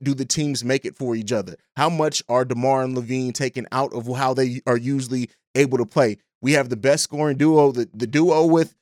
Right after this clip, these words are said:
um, the most twenty-point games between, um, teammates in the N B A right now.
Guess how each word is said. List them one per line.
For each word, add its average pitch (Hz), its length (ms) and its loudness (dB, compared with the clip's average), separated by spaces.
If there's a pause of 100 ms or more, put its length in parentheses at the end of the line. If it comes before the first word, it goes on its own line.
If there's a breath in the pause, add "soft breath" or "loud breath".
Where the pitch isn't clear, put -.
(160)
um, 139 220 0
the 135 80 -2
most 160 300 -2
twenty-point 170 500 -2
games 151 360 -2
between, 151 440 -2
um, 131 380 0
teammates 165 580 0 (200)
in 180 260 2
the 170 80 -2
N 180 100 0
B 165 240 -2
A 208 60 2
right 117 220 -2
now. 95 260 -12